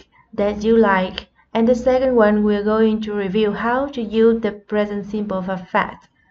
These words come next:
Okay? Now, the first one, new words. A, unscramble the words. Chúng ta sẽ cùng nhau đi vào phần đầu tiên, sắp xếp lại những từ sau. Number one, we had Z,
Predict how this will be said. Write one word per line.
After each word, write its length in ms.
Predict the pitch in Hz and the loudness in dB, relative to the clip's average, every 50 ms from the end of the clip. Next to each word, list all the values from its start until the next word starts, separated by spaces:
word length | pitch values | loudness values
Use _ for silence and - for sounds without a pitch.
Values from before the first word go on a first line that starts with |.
| _ _ _ | _ _ _
Okay? 520 | 185 185 180 - 226 226 262 302 320 311 - - - - - - - - - - - - _ | -6 -6 -4 0 2 4 4 4 4 0 -4 -8 -12 -18 -20 -20 -20 -20 -20 -20 -20 -8 _
Now, 280 | 226 247 247 226 - - | 4 6 6 6 6 2
the 80 | 254 | -2
first 240 | 240 - 269 262 269 | 2 4 4 4 6
one, 240 | 262 240 226 226 226 | 6 6 6 6 6
new 260 | 226 226 220 214 214 | 6 6 6 4 2
words. 360 | 214 208 190 185 185 180 180 - - _ _ _ _ _ _ _ - | 2 0 0 0 0 -2 -4 -8 -14 _ _ _ _ _ _ _ 2
A, 360 | 262 247 226 196 180 175 180 - | 2 4 4 2 2 -2 -2 -2
unscramble 800 | 233 226 226 233 226 226 - - - 233 220 220 214 214 208 202 | 0 2 2 2 0 -2 -4 -4 0 2 2 2 2 0 -2 -2
the 100 | 202 202 | -2 -4
words. 420 | 196 190 190 185 170 165 160 160 156 - _ _ _ _ _ _ _ _ _ _ | -6 -4 -2 -2 0 0 -2 -4 -6 -10 _ _ _ _ _ _ _ _ _ _
Chúng 140 | - 247 262 | -2 0 0
ta 140 | 294 269 240 | 0 0 0
sẽ 120 | 226 226 | -2 -2
cùng 200 | 214 214 208 202 | -4 -4 -4 -4
nhau 160 | 202 196 190 190 | -4 -4 -4 -4
đi 120 | 196 196 | -4 -4
vào 180 | 190 180 165 170 | -2 -2 -2 -2
phần 120 | 170 175 170 | -4 -4 -2
đầu 160 | 165 170 165 165 | -2 -2 0 4
tiên, 420 | 220 226 233 233 226 226 - - - _ _ _ _ | 6 6 6 6 2 -2 -6 -10 -14 _ _ _ _
sắp 220 | _ - 254 277 269 | _ -4 -2 -2 -2
xếp 300 | - - 262 262 277 269 | -2 -2 -2 -2 -2 -2
lại 200 | 226 196 170 165 | -4 -4 -2 0
những 200 | 165 160 165 - - | 0 0 -2 -2 -4
từ 160 | 202 180 165 | -4 -4 -4
sau. 380 | - - 226 226 226 226 226 226 - _ _ _ _ _ _ _ _ _ - _ _ _ - | 0 4 4 4 4 4 2 -4 -10 _ _ _ _ _ _ _ _ _ -20 _ _ _ -2
Number 260 | 269 277 311 302 262 | 2 4 4 6 6
one, 160 | 269 254 240 | 6 4 4
we 240 | 240 233 233 220 202 | 4 2 2 2 2
had 260 | 202 196 190 - - - - _ _ _ _ _ _ _ _ _ _ _ _ 254 _ _ _ _ _ _ _ _ _ _ _ _ _ _ _ _ _ _ _ _ _ _ | 0 0 -2 -2 -4 -8 -16 _ _ _ _ _ _ _ _ _ _ _ _ _ _ _ _ _ _ _ _ _ _ _ _ _ _ _ _ _ _ _ _ _ _ _
Z, 520 | 185 170 175 254 262 262 262 269 262 269 | -6 -2 0 0 0 2 0 -2 -2 -4